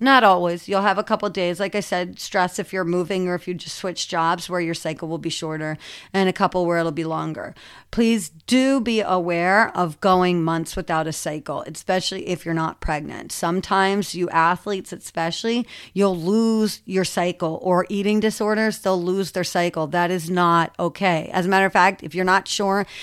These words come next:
you kind of secretly know that you've been pushing it too hard in the gym or you've been too concerned about your weight, that's one place to look. When was my last period? And if you can't come up with a date, even just a rough estimate, like, "No, no, I definitely had it last month because,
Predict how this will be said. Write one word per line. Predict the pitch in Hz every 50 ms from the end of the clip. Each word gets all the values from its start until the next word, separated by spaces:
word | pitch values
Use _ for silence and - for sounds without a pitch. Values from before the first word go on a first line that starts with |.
| - -
you | _ -
kind | - 214 202 202
of | 185
secretly | - - 196 - - - - 208 202
know | 202 196 185 190 196
that | 185 180
you've | 175 180 165
been | - 190 175
pushing | - 202 202 - 208 196 185
it | 175 -
too | - - - 202 180
hard | 165 202 185
in | 190 185 180 175
the | 170
gym | 175 151 175 175 175 185 190 180
or | 170
you've | 165 156
been | 151 160 160
too | - - 202
concerned | - - 202 - - 202 196
about | 185 190 180
your | - 196
weight, | 185 180 185 196 208 202 - - - - - - - -
that's | 214 202 196 -
one | 190 196 190 190
place | 190 - 220 196 180 -
to | - - 185
look. | 160 165 - - 175 - -
When | 165 180 185 185 190
was | 202 180 -
my | 196 185
last | 180 175 165 160 151 - - -
period? | 180 165 - - 135 120 - - _
And | - 170 165
if | 156 -
you | 185 190
can't | 185 - - 220 196 180 -
come | - 233 226 208
up | 185 190 214 214 _
with | - 185 180 180
a | 180 160
date, | 160 143 - 170 160 165 180 214 226 - - - -
even | 220 208 185 202 214 196
just | - 196 - - -
a | 175
rough | 156 175 175 175 - -
estimate, | 165 175 175 - - 190 196 196 -
like, | - 185 180
"No, | 208 233 240 240
no, | 226 208 196
I | 180 170
definitely | 180 175 - 185 180
had | 180 175 165
it | 165
last | 170 165 165 - 190
month | 175 170 160 -
because, | 175 160 - 160 156 -